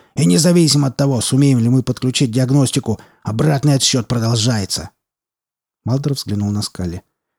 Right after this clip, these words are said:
Он чувствовал, что прав. Здесь скоро начнется нечто страшное.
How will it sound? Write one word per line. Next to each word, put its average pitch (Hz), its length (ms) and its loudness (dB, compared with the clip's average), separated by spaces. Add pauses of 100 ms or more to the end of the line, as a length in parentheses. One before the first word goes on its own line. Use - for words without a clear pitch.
(540)
Он - 140 -10
чувствовал, 147 520 -2
что - 200 -6
прав. - 460 -4 (180)
Здесь 123 300 -2
скоро 151 300 0
начнется 127 520 0
нечто 139 340 0
страшное. 120 640 -4